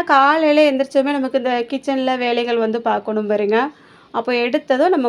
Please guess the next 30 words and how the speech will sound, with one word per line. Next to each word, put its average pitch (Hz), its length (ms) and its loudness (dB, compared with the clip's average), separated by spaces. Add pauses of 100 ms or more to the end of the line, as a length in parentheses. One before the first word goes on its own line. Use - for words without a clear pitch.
முதல்ல 220 400 2
இதை 220 240 0
வந்து 214 320 -2 (100)
அப்படியே 240 440 0
ஒரு 240 160 0
பக்கம் 226 360 -4
மாத்தி 226 360 -2
வச்சுட்டு 220 420 -8
அதுக்கப்புறம் 202 460 -4
தான் 226 140 -4
வேலை 196 240 -2
பார்க்கணும். 190 360 -8
ஏன்னா 269 140 -2 (520)
கிச்சன் 294 360 0
மேடை 240 240 2
வந்து 226 220 2
ரொம்ப 214 320 -2
சின்னதா 214 400 2
தான் 226 180 2
இருக்குது, 208 360 -2 (300)
கேஸ் 220 360 0
அடுப்புக்கு 220 320 -6
அடுத்தது 233 380 -4
கொஞ்சம் 247 340 -4
தான் 247 140 0
இடம் 226 240 2
இருக்கு, 208 200 -2
உங்களுக்கு 202 280 -2
பார்த்தாலே 214 360 0
தெரியும். 226 400 -2